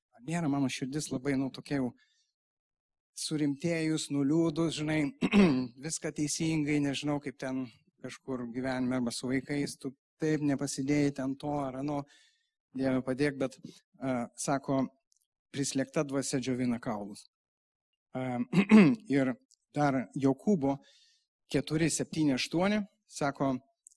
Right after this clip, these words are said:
e, "Todėl atsiduokite Dievui,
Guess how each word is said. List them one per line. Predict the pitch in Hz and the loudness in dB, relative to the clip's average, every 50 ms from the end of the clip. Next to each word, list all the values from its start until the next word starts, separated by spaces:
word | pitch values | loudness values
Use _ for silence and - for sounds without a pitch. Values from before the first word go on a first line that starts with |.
| _ _ - | _ _ -6
e, | 127 123 123 117 113 104 _ _ _ _ _ _ _ _ _ _ _ _ _ _ _ - | -4 -4 -4 -4 -6 -10 _ _ _ _ _ _ _ _ _ _ _ _ _ _ _ -2
"Todėl | 156 147 147 156 147 | 2 2 4 4 4
atsiduokite | 131 - - 127 123 147 165 190 - 214 202 190 165 | 2 0 -2 -4 2 2 2 4 4 4 4 4 2
Dievui, | 143 151 143 131 120 135 160 | 4 4 4 4 4 4 2